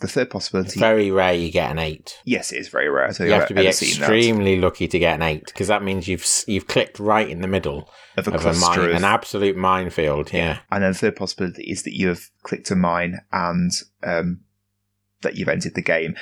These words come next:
Speaker 1: However,
Speaker 2: You've
Speaker 1: that
Speaker 2: blown
Speaker 1: will,
Speaker 2: up
Speaker 1: that
Speaker 2: into
Speaker 1: will,
Speaker 2: pieces.
Speaker 1: that will never happen on your first go. The first go is never a mine.
Speaker 2: Is that true?
Speaker 1: Mm. It's
Speaker 2: Did not know that.
Speaker 1: baked into the
Speaker 2: So
Speaker 1: software.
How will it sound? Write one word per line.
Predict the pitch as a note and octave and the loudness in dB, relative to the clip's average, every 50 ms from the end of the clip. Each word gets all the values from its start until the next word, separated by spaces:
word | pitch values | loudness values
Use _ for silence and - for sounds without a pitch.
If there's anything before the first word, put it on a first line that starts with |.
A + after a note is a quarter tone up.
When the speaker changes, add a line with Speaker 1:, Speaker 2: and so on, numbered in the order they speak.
| - - | -12 -12
Speaker 1:
However, | - - G#2 F#2+ G#2+ G#2 G2 - F2 E2+ D#2+ - - - _ _ _ _ _ _ - - | -6 -4 -2 2 2 2 2 2 0 0 0 0 -2 -6 _ _ _ _ _ _ 0 2
Speaker 2:
You've | G#2+ G#2+ | 2 4
Speaker 1:
that | F#2+ | 4
Speaker 2:
blown | F2 B2 A#2+ A#2 A2 | 6 6 6 6 4
Speaker 1:
will, | A2+ | 2
Speaker 2:
up | A2 | 0
Speaker 1:
that | - A2+ | 0 0
Speaker 2:
into | G#2+ G2 F2+ G2+ | 0 2 2 2
Speaker 1:
will, | G2+ | 2
Speaker 2:
pieces. | - A#2+ A#2 - - E2 D2+ - - - G2 - | 4 2 2 2 0 -2 -2 -4 -6 -8 -4 -2
Speaker 1:
that | - G2 - | 0 0 0
will | - G#2+ | 2 2
never | G2+ G2 G2 - G2+ | 2 2 2 2 0
happen | - - F#2 - - F#2 | -2 -2 -4 -4 -4 -2
on | F2 | 0
your | F2+ F2+ | 0 0
first | F2+ - F#2 F2 F2 - - - | 0 0 0 0 0 0 -2 0
go. | D2+ C2+ A#1 | 0 0 0
The | - | -2
first | - - G2+ F#2+ - - - | -2 -2 -2 -2 -2 -2 -2
go | G2+ F#2 F2+ F2 F2 F#2+ - - - - | -2 0 0 0 -2 -4 -6 -10 -12 -8
is | - - E2 F2 F#2+ - | -6 -4 -2 -2 -2 -2
never | G2+ G2 F2+ F2+ - - C#2 F#2+ - - | -2 0 0 0 0 -2 -2 -2 -4 -4
a | - - | 0 2
mine. | F#2+ F2 C2 A#1 G#1+ - | 2 2 2 2 2 4
Speaker 2:
Is | G3+ B3 - - | 2 2 4 2
that | - B3 B3 - - | 2 2 2 0 -6
true? | - - C#4 D#4 A#3 A2+ E2 D#2+ | -12 -8 -6 -2 0 0 0 2
Speaker 1:
Mm. | F#2+ G2+ G2 F#2 F2+ F2+ - - _ _ _ _ _ _ _ _ | 2 2 2 2 2 0 -2 -8 _ _ _ _ _ _ _ _
It's | - - - - | -16 -12 -8 -2
Speaker 2:
Did | - C#3 C#3+ C#3+ | 0 0 0 0
not | C#3+ C3 C3 | -2 -4 0
know | C3+ C3 B2 | 2 2 4
that. | G2+ F2+ E2+ - - _ | 4 2 2 0 -2 _
Speaker 1:
baked | - A2 G#2 E2 - - | 0 0 0 -2 -4 -8
into | - F#2+ - - | -10 -10 -8 -8
the | G2 | -6
Speaker 2:
So | - - G2+ | -2 0 2
Speaker 1:
software. | F#2 C#3+ C3+ - G2+ G2 F#2+ F#2+ | 2 2 2 0 0 -2 -2 -4